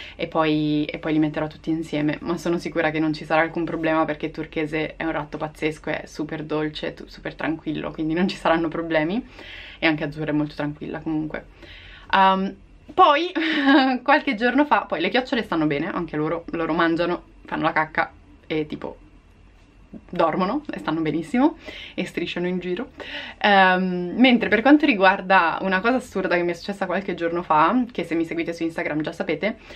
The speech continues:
praticamente qualche giorno fa, cioè,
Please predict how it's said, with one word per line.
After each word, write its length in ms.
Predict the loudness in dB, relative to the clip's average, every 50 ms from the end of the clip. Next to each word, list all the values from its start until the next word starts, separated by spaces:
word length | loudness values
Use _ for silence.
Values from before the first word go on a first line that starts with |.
| -18 -18 -20 -20 -20 -20 -2
praticamente 1000 | 0 2 4 4 4 4 4 2 2 2 2 2 2 2 4 6 6 6 4 2 -4 -4
qualche 260 | 0 0 2 2 0 0
giorno 300 | 2 2 2 2 2 2
fa, 340 | 2 2 4 4 2 0 -2 -4
cioè, 220 | 0 2 2 2